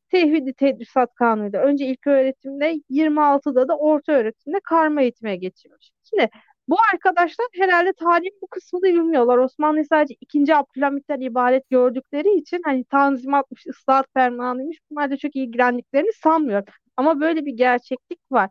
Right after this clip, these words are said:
Şimdi Sayın Bakan diyor ki, e, "Biz," diyor, "kız çocuklarını okula çekmek için bunu yapıyoruz," diyor. "Tabii ki de herkesi okula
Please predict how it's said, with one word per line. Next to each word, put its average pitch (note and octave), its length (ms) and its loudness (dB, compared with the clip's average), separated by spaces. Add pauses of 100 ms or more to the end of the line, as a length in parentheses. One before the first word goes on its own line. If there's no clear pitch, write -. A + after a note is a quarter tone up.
(120)
Şimdi C4 140 -10
Sayın F#4 400 -2
Bakan F4+ 300 -2
diyor A4 180 -2 (440)
ki, F#3+ 220 -2 (180)
e, G#3 280 2 (440)
"Biz," F4 280 -2
diyor, F#4 400 2 (120)
"kız E4+ 180 -2
çocuklarını F4+ 500 0
okula D#4 340 0
çekmek F4 480 -2
için F4 340 -2
bunu C4+ 180 -2
yapıyoruz," A3 720 -2
diyor. G3+ 180 -2
"Tabii E4 300 0
ki D4 140 -10
de D#4 60 4
herkesi C#4 460 0
okula B3+ 400 0